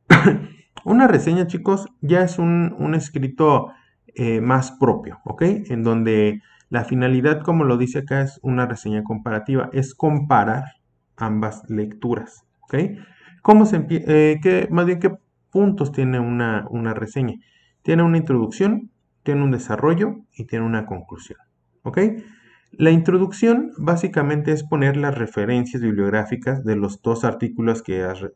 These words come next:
que vas a reseñar. En este caso, las referencias bibliográficas ya las tienes, son estas dos, ¿ok? Tal cual las puedes poner.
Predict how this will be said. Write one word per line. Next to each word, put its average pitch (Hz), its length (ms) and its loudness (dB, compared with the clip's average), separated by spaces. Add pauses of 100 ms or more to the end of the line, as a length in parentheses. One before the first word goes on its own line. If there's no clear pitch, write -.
(100)
que 110 100 -4
vas 101 220 -4
a 104 60 -4
reseñar. 165 440 -2 (360)
En 120 140 0
este 131 260 0
caso, 143 260 0
las 131 160 2
referencias 104 420 -4
bibliográficas 107 680 -6 (320)
ya 98 180 -4
las 110 240 -4
tienes, 170 500 -4 (360)
son 104 320 -6
estas 120 400 -4
dos, 170 400 -6 (260)
¿ok? 110 160 -6 (240)
Tal 113 220 -2
cual 151 180 4
las 127 140 -2
puedes 110 240 -2
poner. 82 240 -12